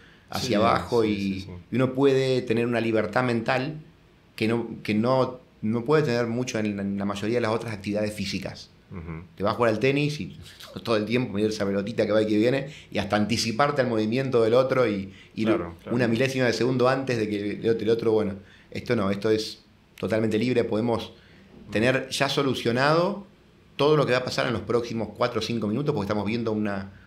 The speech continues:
Speaker 1: una ruta, un camino que no tiene ningún pozo, ningún desnivel, ninguna curva y ya sabemos que por lo menos por cinco minutos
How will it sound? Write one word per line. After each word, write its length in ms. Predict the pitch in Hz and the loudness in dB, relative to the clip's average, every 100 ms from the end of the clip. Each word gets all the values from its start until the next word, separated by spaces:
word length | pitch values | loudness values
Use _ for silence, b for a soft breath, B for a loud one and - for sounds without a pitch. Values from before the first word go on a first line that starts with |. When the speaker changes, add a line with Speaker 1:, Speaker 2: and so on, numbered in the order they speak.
| - | -8
Speaker 1:
una 180 | 104 101 | -4 -2
ruta, 260 | 123 156 | 0 0
un 80 | 131 | 0
camino 400 | 101 104 143 143 | 0 0 0 0
que 100 | 98 | -2
no 80 | 101 | -4
tiene 180 | 101 104 | -4 -6
ningún 260 | 101 104 101 | -4 -6 -2
pozo, 300 | 143 147 113 | -2 -2 -4
ningún 180 | 101 104 | -2 -2
desnivel, 440 | 95 95 117 139 | -2 -2 -2 -2
ninguna 260 | 110 104 98 | -2 -4 -4
curva 420 | 135 143 147 147 B B B B | -2 0 0 -4 B B B B
y 60 | - | -8
ya 80 | 98 | -4
sabemos 260 | 113 120 | -2 -2
que 100 | - | -4
por 140 | 95 101 | -4 -2
lo 80 | 104 | -2
menos 240 | 131 131 | 0 0
por 180 | 98 98 | -2 -4
cinco 280 | 98 127 117 | -4 -4 -2
minutos 540 | 107 127 120 113 - | -4 -2 -2 -2 -6